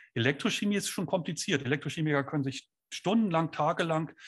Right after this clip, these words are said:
diskutieren über die Definition von einzelnen Ausdrücken. Und, äh, da, da, und da kann man manchmal auch schon falsche Konzepte haben. Und, äh, äh, selbst in dieser Hinsicht hat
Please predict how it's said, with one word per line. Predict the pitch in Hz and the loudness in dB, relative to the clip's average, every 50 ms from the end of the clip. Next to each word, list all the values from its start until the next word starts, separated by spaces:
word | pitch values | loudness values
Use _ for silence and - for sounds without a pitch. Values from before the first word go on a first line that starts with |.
| - - - _ - | -20 -20 -18 _ -8
diskutieren | 160 135 - 151 135 - - 175 185 180 | -6 -6 -4 -4 -6 -4 0 0 0 2
über | 180 160 151 147 139 | 2 2 4 4 4
die | 143 139 | 4 2
Definition | 131 143 135 - 143 135 135 - - 151 170 156 | 2 2 0 2 0 0 0 0 -2 -2 -2 0
von | - 160 151 | -2 -2 0
einzelnen | 143 131 139 143 - - 143 127 123 | 2 2 0 0 0 0 -2 -2 0
Ausdrücken. | 117 117 123 - - - 160 156 - 202 214 214 _ _ - _ _ _ | 0 -2 -4 -4 -6 -10 -10 -8 -6 -8 -8 -8 _ _ -20 _ _ _
Und, | - - 156 151 156 151 143 - 156 | -2 2 4 6 6 4 4 2 2
äh, | 151 143 143 147 143 147 - _ - | 2 2 2 2 0 -4 -12 _ -4
da, | 160 151 151 | -4 -4 2
da, | 151 151 147 151 147 160 180 - | 6 8 8 8 6 2 -4 -2
und | 151 139 135 | -4 0 2
da | 147 143 | 0 0
kann | - - 165 185 | 0 -2 -2 -2
man | 196 175 | -2 -6
manchmal | 165 170 - - 170 165 | -6 -10 -8 -8 -8 -8
auch | 151 | -6
schon | - 143 143 | -8 -8 -8
falsche | - 156 156 151 160 151 | -4 -2 -2 -2 -2 -4
Konzepte | - 135 131 - 143 151 - - - 170 - - | -6 -6 -6 -4 -4 -6 -6 -6 -10 -10 -6 -4
haben. | 175 175 175 185 170 - _ _ _ _ _ | -4 -4 -4 -6 -8 -12 _ _ _ _ _
Und, | - 160 143 147 147 143 135 139 - | -2 2 4 4 4 4 0 -2 -2
äh, | 151 143 139 139 - - - _ _ | 0 0 0 -2 -6 -16 -20 _ _
äh, | - 139 135 135 135 139 139 _ _ _ - | -4 -2 0 0 0 -2 -4 _ _ _ -2
selbst | - 151 175 - - | 0 0 0 2 2
in | 160 147 131 | 2 2 2
dieser | 160 196 - 240 185 | 2 2 4 4 4
Hinsicht | 139 175 185 180 - 202 175 - - | 4 2 -2 0 0 -2 -2 2 2
hat | - 160 - | 2 2 2